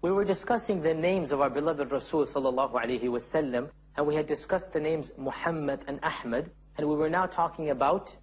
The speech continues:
Al-Mahi. And we said Al-Mahi means the eraser or the effacer, the one who wipes away. And what the Prophet sallallahu alaihi wasallam did, which is why he is called the eraser, was that he erased shirk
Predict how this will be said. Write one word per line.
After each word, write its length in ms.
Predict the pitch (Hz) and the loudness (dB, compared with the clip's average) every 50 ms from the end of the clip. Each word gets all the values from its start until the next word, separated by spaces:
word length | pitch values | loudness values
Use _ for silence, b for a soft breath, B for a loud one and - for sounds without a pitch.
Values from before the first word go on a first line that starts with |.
| - - - - - - | -20 -20 -20 -18 -4 -2
Al-Mahi. 880 | 143 143 139 139 139 143 151 156 147 139 - - 135 123 110 98 - - - - - - - | 0 0 0 0 0 0 2 2 0 0 -2 -2 -2 -2 -2 -2 -6 -10 -18 -20 -18 -6 -2
And 100 | 143 139 | 0 0
we 80 | 151 | 0
said 240 | 147 - 208 208 - - | 2 2 2 0 2 0
Al-Mahi 680 | 165 151 151 151 156 156 175 185 185 - - 165 151 | 0 0 0 2 2 2 2 2 0 0 -2 -2 0
means 300 | 147 151 175 175 143 120 | 0 0 0 0 -2 -2
the 200 | 120 143 143 135 | -2 -2 0 0
eraser 600 | 139 131 127 147 156 160 151 - - - 120 101 - | 0 2 4 4 4 2 0 -2 -2 0 0 0 2
or 140 | 147 139 139 | 2 2 2
the 120 | 135 143 | 2 0
effacer, 680 | 143 139 135 - - - 151 151 147 - - - 107 - - - - - - - | 0 -2 -4 -2 2 2 2 2 2 0 -4 -4 -6 -6 -8 -12 -20 -20 -4 0
the 120 | 123 139 | 2 4
one 180 | 156 180 180 170 | 4 4 2 2
who 100 | 147 156 | 0 0
wipes 440 | 143 135 151 160 170 165 - - - | 0 2 2 0 0 -2 -6 -8 -4
away. 320 | 135 131 131 131 117 98 - - - - - - - - - - | 0 2 2 2 2 0 -4 -8 -16 -20 -20 -20 -20 -20 -10 -4
And 180 | - 147 151 151 - | -2 -2 -2 -2 0
what 240 | 147 180 240 233 - | 2 2 2 2 2
the 80 | 220 | 0
Prophet 380 | - - - 202 208 202 - 185 | 0 0 0 0 0 0 -2 -2
sallallahu 240 | - - 180 180 170 160 | -2 0 2 2 2 2
alaihi 140 | - - 170 | 2 0 0
wasallam 220 | 165 151 135 117 | 0 0 -2 0
did, 360 | - 175 208 180 135 135 - - - - - | 2 2 2 2 0 -2 -8 -12 -18 -6 -2
which 180 | - 143 - 151 | -2 0 0 0
is 100 | 135 123 | 0 0
why 180 | 139 165 180 | 2 2 2
he 120 | 165 160 151 | 0 0 -2
is 180 | 151 131 - | -2 -4 -6
called 380 | - - 170 160 156 143 123 113 | -2 0 2 4 4 2 2 0
the 180 | 131 143 131 | -2 -2 0
eraser, 640 | 143 139 127 147 165 170 156 - - - 120 101 - - - - - - - | 0 2 2 2 2 2 0 -4 -4 -4 -4 -4 -4 -8 -16 -20 -16 -2 0
was 180 | 139 151 143 | 2 2 2
that 160 | - 175 170 - | 2 0 -2 -2
he 240 | - - 175 175 - | -4 -4 -4 -2 0
erased 640 | 170 160 151 147 165 185 220 214 180 - - - - - | 0 0 2 4 4 2 2 0 -2 -4 -10 -14 -18 -18
shirk 560 | - - - - - 240 185 127 117 - - | -14 -12 -6 -2 0 2 2 0 -2 -6 -12